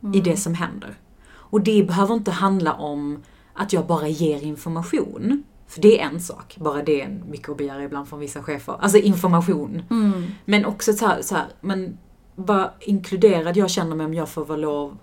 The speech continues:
Speaker 2: att vara med och säga någonting eller höra någonting kring ett stort strategiskt projekt eller jobb eller vägen framåt eller var, var vi är på väg.
Speaker 1: Mm.
Speaker 2: Alltså, desto mer man involverar folk tidigt, desto bättre resultat tror jag att man får
Speaker 1: Verkligen.
Speaker 2: för sina medarbetare.
Speaker 1: Då känner man en del i teamet.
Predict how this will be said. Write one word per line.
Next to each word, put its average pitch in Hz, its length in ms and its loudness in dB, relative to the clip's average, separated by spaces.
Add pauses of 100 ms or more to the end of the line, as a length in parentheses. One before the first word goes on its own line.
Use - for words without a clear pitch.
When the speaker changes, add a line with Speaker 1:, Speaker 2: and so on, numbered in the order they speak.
Speaker 2:
att 175 120 -6
vara 165 100 -2
med 151 260 -4
och 160 140 -8
säga 180 460 4
någonting 220 480 6
eller 202 140 6
höra 190 440 4
någonting 202 560 4
kring 170 320 0
ett - 180 -10
stort - 420 -6
strategiskt 156 1000 -4
projekt 294 520 -6
eller 151 180 -2
jobb 202 440 -2
eller 160 200 2
vägen 147 300 -2
framåt 226 540 2 (480)
eller 175 220 2
var, 156 300 -2
var 165 100 0
vi 165 80 -2
är 160 60 -2
på 170 140 0
väg. 185 600 2 (200)
Speaker 1:
Mm. 233 140 0
Speaker 2:
Alltså, 202 160 2
desto 208 220 4
mer 202 240 6
man 180 160 0
involverar 175 680 4
folk 143 300 -8
tidigt, - 680 2
desto 165 260 -8
bättre - 380 -10
resultat - 600 -12
tror - 120 -12
jag - 40 -10
att - 60 -20
man - 120 -12
får 214 60 -6
Speaker 1:
Verkligen. 190 240 -6
Speaker 2:
för - 120 -12
sina 147 220 -4
medarbetare. 147 600 -12
Speaker 1:
Då 220 60 -2
känner 196 300 -2
man 180 120 -8
en 180 140 -6
del 175 200 -6
i 175 60 -8
teamet. 175 540 -8